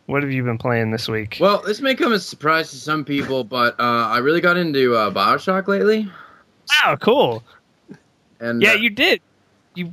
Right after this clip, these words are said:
Speaker 1: watched some developer commentary
Speaker 2: Oh
Speaker 1: today,
Speaker 2: my
Speaker 1: I saw.
Speaker 2: God, it's the coolest thing ever. Okay,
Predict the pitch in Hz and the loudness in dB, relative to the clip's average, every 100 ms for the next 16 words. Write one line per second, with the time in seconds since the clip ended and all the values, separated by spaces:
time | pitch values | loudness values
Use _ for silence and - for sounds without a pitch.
0 | 180 208 240 - 208 170 147 151 208 135 | 0 0 0 -2 -2 -2 0 0 0 -4
1 | 127 143 127 123 123 120 127 147 147 147 | -6 -4 -2 -4 -4 0 4 4 4 2
2 | 131 - 143 143 135 - 151 - 139 147 | 2 2 2 2 -2 -4 -6 -2 0 0
3 | 147 - 143 131 120 98 113 110 82 | -2 -2 0 0 -2 -4 -6 -6 -8